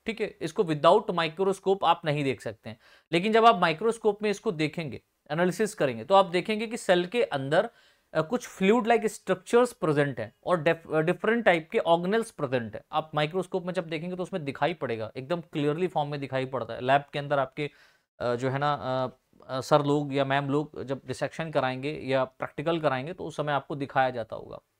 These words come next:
ठीक है। तो उसमें आपने देखा होगा कि ये जो एक, एक ऐसा मास होता है जिसको चारों तरफ से selectively permeable membrane घेरे रहती है, ठीक है, selective permeable membrane। What is the meaning of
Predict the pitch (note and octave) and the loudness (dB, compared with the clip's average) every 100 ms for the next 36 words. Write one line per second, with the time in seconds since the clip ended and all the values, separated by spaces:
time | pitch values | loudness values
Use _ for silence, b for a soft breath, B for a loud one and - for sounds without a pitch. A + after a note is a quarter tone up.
0 | _ F#3 E3+ - _ - _ F3 G#3 G3 | _ -10 -8 -12 _ -20 _ -4 6 6
1 | G3+ F3+ F3+ G3+ G#3+ A3 A#3 A3+ B3 - | 6 2 6 6 6 2 -2 -2 -4 -4
2 | G3 G3+ - E3+ - G#3+ D3+ D3+ A3 C4+ | -6 -6 0 2 4 4 6 8 8 6
3 | F3 D#3 C#3+ C3+ - b b b - E3+ | 0 4 4 4 -2 b b b -4 -2
4 | F#3 B3+ - - E3+ F#3 A#3 G#3 F3+ D#3 | 0 0 2 8 10 10 8 6 4 2
5 | - A#3+ F#3 E3+ - F3 G3 A#3 G3 E3 | -2 0 0 0 -2 -2 -2 0 0 0
6 | F3 G#3 F#3 D#3+ D#3 F3+ G#3 D3 C#3+ C#3+ | -2 -2 0 -2 0 0 0 0 0 2
7 | A#2+ G#2+ A2+ A2+ _ _ _ _ G#3 F#3 | 0 -4 -12 -16 _ _ _ _ -8 -2
8 | E3+ D#3 D#3 - A#3+ - _ _ _ E3 | 2 2 0 -2 -4 -4 _ _ _ 4
9 | D#3+ D#3 E3 G#3+ - C#3 D3 C#3+ C#3 G#2+ | 4 0 -2 -4 -6 -2 -2 0 -4 -6
10 | b b b E3 G3 G#3 F#3 F3+ G3+ G#3 | b b b 0 2 2 0 0 0 -2